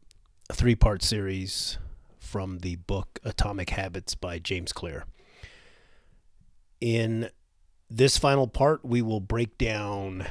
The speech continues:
the laws of behavior three and four when it comes to habits, according to, uh, James Clear, who is the author.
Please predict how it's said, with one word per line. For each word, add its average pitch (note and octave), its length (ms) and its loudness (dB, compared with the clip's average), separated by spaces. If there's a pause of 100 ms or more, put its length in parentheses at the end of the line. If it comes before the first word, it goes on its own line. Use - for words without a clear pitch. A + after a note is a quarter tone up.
(440)
the A2 100 -2
laws B2+ 300 4
of A2+ 100 -2
behavior G#2+ 640 2
three C3 500 0
and G#2 160 -2
four E2 600 -6 (300)
when G2+ 120 -6
it G2 160 -6
comes F#2+ 320 -2
to - 160 -4
habits, E2 400 -6
according F2 380 -4
to, F2 320 -8
uh, E2+ 80 -6
James F2 340 -6
Clear, F2 360 -8
who E2+ 180 -8
is E2 160 -10
the E2+ 120 -10
author. E2+ 380 -10